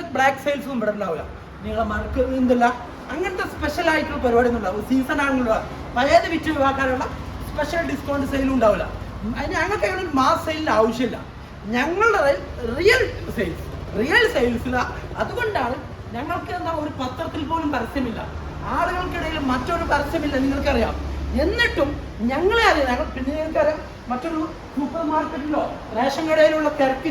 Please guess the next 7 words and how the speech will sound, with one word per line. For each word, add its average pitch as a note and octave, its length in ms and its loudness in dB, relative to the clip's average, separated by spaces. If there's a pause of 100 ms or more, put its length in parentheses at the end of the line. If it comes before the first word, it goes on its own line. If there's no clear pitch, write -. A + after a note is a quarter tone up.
ഞങ്ങളുടെ C4+ 280 0
ഷോപ്പിൽ C4 300 -2 (140)
കാണൂല. D#4+ 400 0 (600)
ഞങ്ങളെ G4+ 480 0
അറിയുന്ന, B3 340 -2 (400)
ഞങ്ങളുമായി G4+ 600 4
ബന്ധപ്പെട്ടവർ B3 600 -2